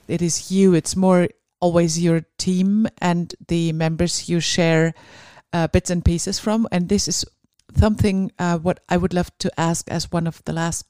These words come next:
questions before we come to a short question game. <laughs> Um, if you have, if you have, like, some sentences around what makes,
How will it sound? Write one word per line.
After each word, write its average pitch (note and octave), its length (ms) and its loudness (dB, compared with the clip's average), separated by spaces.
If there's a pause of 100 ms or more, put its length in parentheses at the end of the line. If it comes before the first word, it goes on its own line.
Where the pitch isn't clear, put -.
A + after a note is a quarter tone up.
questions F#3 520 -2
before E3 440 -2
we E3 120 -6
come D#3+ 340 -6 (640)
to F3 140 -2
a E3 380 -2
short F#3 360 -6
question A3+ 720 0
game. A3 400 0
<laughs> - 60 -14 (640)
Um, G3+ 340 4 (120)
if A3 200 4
you A3+ 120 8
have, G3+ 260 6 (340)
if G#3+ 180 4
you A3+ 60 8
have, G3+ 440 2
like, F#3 260 -2
some G3+ 240 0
sentences - 840 -2
around E3 540 0 (180)
what E3+ 240 -4
makes, - 480 -4